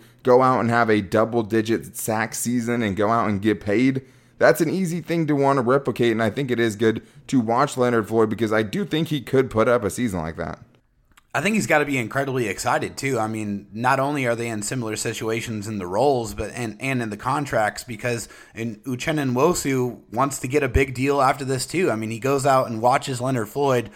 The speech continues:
Speaker 2: perform under Brandon Staley in his defense, and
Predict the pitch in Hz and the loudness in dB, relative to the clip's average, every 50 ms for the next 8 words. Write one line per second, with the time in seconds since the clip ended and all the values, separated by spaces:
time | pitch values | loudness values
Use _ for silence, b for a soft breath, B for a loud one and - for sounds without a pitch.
0 | B B B B 139 131 - - 151 151 139 135 135 139 - 139 143 151 170 160 | B B B B -2 -2 0 0 2 2 2 2 0 -2 -2 -2 0 0 2 2
1 | 165 143 123 139 139 143 131 123 110 - - 139 143 135 131 123 123 110 110 135 | 2 2 2 2 2 2 2 0 -2 -2 -2 0 0 2 2 0 -2 -2 -2 -2
2 | 165 147 - - 151 175 - - 120 113 110 110 110 - - B B B B B | -2 -2 -2 -2 -4 -4 -2 -2 0 0 0 -2 -4 -6 -12 B B B B B
3 | B B 160 156 147 147 143 127 | B B 0 2 2 0 -2 -6